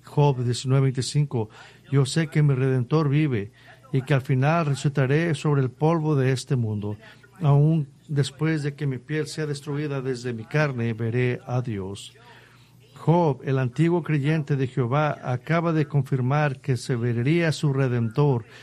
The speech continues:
un hombre resucitado, y que después de su propia muerte lo vería en la tierra con sus propios ojos resucitados.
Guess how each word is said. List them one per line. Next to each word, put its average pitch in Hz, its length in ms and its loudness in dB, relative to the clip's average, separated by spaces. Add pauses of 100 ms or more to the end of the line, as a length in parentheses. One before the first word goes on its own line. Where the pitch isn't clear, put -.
(200)
un 147 220 4
hombre 156 340 2
resucitado, 139 1080 0 (360)
y 135 120 0
que 131 140 0
después 143 680 0
de 147 80 0
su 135 280 -2
propia 160 440 0
muerte 123 680 0 (120)
lo 135 180 0
vería 123 680 0 (160)
en 147 440 0
la 135 180 -2
tierra 127 460 0
con 131 200 -2
sus 127 180 -4
propios 151 520 0
ojos 143 480 -2 (420)
resucitados. 117 960 -4